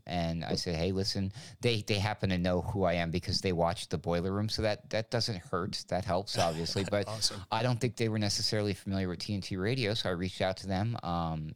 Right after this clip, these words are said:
Speaker 1: kind of last minute and said, "Hey, listen, I'm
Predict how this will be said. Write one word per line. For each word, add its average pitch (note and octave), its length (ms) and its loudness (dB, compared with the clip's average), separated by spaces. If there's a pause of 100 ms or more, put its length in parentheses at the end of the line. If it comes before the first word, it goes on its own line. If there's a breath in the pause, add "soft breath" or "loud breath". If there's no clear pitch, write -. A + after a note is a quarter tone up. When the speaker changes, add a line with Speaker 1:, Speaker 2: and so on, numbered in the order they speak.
Speaker 1:
kind F2 260 -2
of D#2+ 120 -4 (160)
last F2+ 320 0
minute F#2 180 0
and - 100 -10
said, F2+ 160 -2
"Hey, G#2+ 180 0
listen, A2 340 0
I'm F2 280 -2